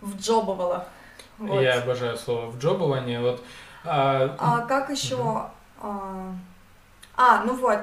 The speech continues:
Speaker 1: и то, к чему я хотела прийти. И многих, вот с чего начала, многих продюсеров, продюсеров и в целом продюсерских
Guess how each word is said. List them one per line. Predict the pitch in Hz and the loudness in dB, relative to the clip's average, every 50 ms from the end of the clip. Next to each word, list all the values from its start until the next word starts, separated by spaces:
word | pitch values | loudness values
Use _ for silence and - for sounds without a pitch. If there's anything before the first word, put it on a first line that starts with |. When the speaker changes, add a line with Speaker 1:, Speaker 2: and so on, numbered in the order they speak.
| - | -4
Speaker 1:
и | 226 240 240 240 233 | -10 -10 -10 -6 0
то, | - 277 262 | 4 4 4
к | 262 - | 4 2
чему | - 240 233 233 226 | -4 -6 -4 -4 -4
я | 220 | -4
хотела | 220 - - 233 226 220 | -6 -6 -6 -4 -4 -4
прийти. | 226 - 233 226 - - 226 202 202 - - - - - - - - - - - - - - - - - - | -6 -8 -12 -12 -12 -10 -8 -8 -8 -10 -14 -20 -20 -20 -20 -20 -20 -20 -20 -20 -20 -20 -20 -20 -16 -8 -2
И | 262 262 | -2 0
многих, | 262 262 262 285 294 294 285 254 247 233 - - - - - - - - - - - - _ - - - | 2 4 4 4 4 4 2 0 -2 -4 -6 -8 -14 -18 -20 -20 -20 -20 -20 -20 -20 -20 _ -20 -14 -8
вот | 220 233 226 - | -8 -6 -6 -6
с | - - | -8 -10
чего | - - 262 247 254 | -10 -8 -4 -2 0
начала, | 233 226 220 214 - 226 240 269 330 359 320 | 0 0 -2 -4 -4 -2 0 2 2 2 2
многих | 294 294 277 269 262 - - - | 0 -2 -4 -4 -6 -10 -14 -12
продюсеров, | - 247 247 240 240 277 269 - 269 240 226 - - - 233 | -8 -6 -4 -2 -2 -2 -2 -4 -8 -10 -12 -14 -14 -14 -10
продюсеров | - 247 247 240 294 339 - - 285 233 220 214 - - | -6 -4 -4 -2 -4 -4 -4 -4 -4 -4 -6 -8 -10 -12
и | 240 240 | -12 -12
в | 226 - | -6 -2
целом | - 277 269 262 233 | 0 0 0 0 -2
продюсерских | 233 226 226 247 240 - - 240 226 - - - | -4 -6 -6 -6 -8 -8 -10 -14 -14 -16 -18 -20